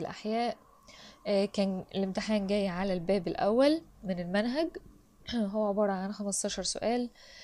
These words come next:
آه، في منهم أسئلة مقالية وفي أسئلة اختيار من متعدد.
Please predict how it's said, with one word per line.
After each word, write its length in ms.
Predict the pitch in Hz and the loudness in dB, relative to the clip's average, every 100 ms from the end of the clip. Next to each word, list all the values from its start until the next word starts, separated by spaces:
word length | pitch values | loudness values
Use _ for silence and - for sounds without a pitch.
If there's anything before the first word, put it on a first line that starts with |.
| - - | -20 -4
آه، 120 | 196 | 0
في 180 | 196 220 | 0 0
منهم 260 | 202 208 208 | 0 2 0
أسئلة 300 | - - 208 | -2 -2 -2
مقالية 560 | 185 - 185 196 220 214 | -4 -6 -2 2 4 2
وفي 340 | 208 202 - | -2 -4 -6
أسئلة 420 | - - 196 202 - - | -4 -4 -4 -4 -6 -12
اختيار 360 | - - - 190 | -12 -8 -4 -4
من 160 | 170 165 | -4 -10
متعدد. 580 | 170 180 214 247 233 | -6 -2 0 0 -2